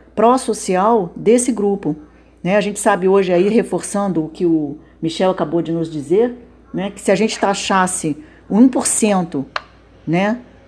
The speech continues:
desse, do, do, dos milhões acumulados pe-, por esse um por cento de milionários no Brasil, por exemplo, só no Brasil, não precisava nem mexer muito, a gente já resolveria todo o problema que tem hoje com relação a essa pandemia aqui,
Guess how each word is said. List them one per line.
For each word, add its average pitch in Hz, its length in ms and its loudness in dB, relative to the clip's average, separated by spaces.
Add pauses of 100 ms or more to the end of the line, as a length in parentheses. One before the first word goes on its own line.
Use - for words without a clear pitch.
desse, 214 380 4
do, 147 440 -4
do, 190 180 2
dos 196 300 -2
milhões 208 720 2 (240)
acumulados 185 720 4
pe-, 214 220 6
por 220 220 6
esse 240 500 4 (260)
um 262 160 8
por 269 180 0
cento 175 460 0
de 180 140 0
milionários 170 540 2
no 156 100 -2
Brasil, 139 400 0
por 190 140 0
exemplo, 202 200 2
só 277 160 4
no 330 80 0
Brasil, 175 480 2
não 202 80 -2
precisava 175 380 0
nem 180 140 -2
mexer 175 280 0
muito, 185 400 0 (300)
a - 80 2
gente 240 160 4
já 254 100 4
resolveria 233 480 6
todo 262 220 2
o 277 60 -2
problema 226 360 0
que 233 80 -18
tem 196 200 -2
hoje 233 240 4
com 247 100 -2
relação 240 340 2
a 233 40 2
essa 240 160 -2
pandemia 226 500 0
aqui, 202 340 -4